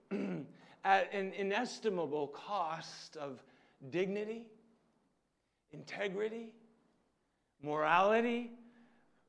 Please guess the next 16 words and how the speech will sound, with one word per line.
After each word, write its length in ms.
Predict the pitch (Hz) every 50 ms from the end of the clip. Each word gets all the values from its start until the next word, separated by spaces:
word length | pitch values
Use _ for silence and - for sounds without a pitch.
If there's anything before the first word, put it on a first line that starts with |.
| _ -
uh, 600 | 175 170 170 170 165 160 160 156 156 151 151 151
these 220 | 156 196 196 156 185
incredible, 800 | 170 - - - 247 247 247 247 214 185 190 185 170 151 - - - - - - - _ _ -
you 80 | - 180
know, 220 | 175 170 165 165 151 - - - - - - -
lines 920 | - 220 208 208 214 214 226 233 240 247 247 233 220 208 196 185 160 143
that 200 | 147 185 175 170
we 180 | 180 180 190 196
were 180 | 190 180 180 175
willing 480 | 170 180 196 214 233 240 247 240 220
to 160 | - - 208
cross 1000 | 196 - - - 196 214 208 196 185 170 156 160 165 160 - - - - - - - _ _ _ - _ _ - _ _ - -
for 100 | 180 185
the 120 | 175 170
greater 560 | 135 120 156 160 170 175 185 190 185 190 185
good. 420 | 170 151 147 160 156 143 131 107